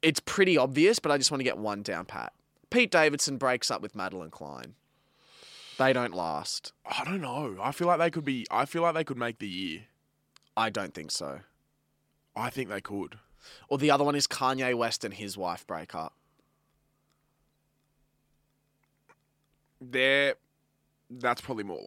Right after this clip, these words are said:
Speaker 2: likely.
Speaker 1: There's something with Kanye West, like, honestly, like, I feel like Kanye's go-, are gonna release an album.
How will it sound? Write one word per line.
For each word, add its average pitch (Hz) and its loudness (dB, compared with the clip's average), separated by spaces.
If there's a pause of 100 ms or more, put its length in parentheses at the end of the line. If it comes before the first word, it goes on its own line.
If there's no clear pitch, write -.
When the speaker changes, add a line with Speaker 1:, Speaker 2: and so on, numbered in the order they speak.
Speaker 2:
likely. - -18 (720)
Speaker 1:
There's 190 6
something 190 8
with 165 4
Kanye 147 4
West, 123 4
like, 123 2
honestly, 127 2
like, 123 2
I 123 4
feel 135 0
like 143 4
Kanye's 131 -2
go-, 113 -4
are 123 2
gonna 123 -4
release 117 0
an 113 -6
album. 98 -4